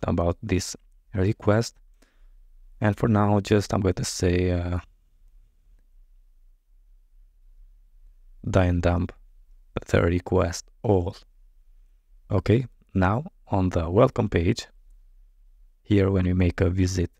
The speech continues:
we return that welcome. I'm going to add a form here. So let's say, uh, I'm going to add a form with action to be slash,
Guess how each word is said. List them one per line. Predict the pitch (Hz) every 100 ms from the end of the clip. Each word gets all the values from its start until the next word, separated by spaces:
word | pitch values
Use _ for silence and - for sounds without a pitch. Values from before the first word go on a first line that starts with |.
| _ _ -
we | 92
return | 87 90 85 87
that | 85 -
welcome. | 87 - 117 123 _ - -
I'm | 117
going | 120
to | 110
add | 95 92
a |
form | 87 - 87 85 82
here. | 95 107 - _ _ _ _ _ _ _ - _ _
So | - -
let's | 95 95 -
say, | - 90 90
uh, | 85 87 101 -
I'm | 95
going | 92
to | 90
add | 87
a | 90
form | - - 113 113 110 - - - _ - - _ - - -
with | 95 90 - - - - - - -
action | 98 - - 92 87
to | -
be | 90 90 90 87 - _ _ _ _
slash, | - - 95 135 -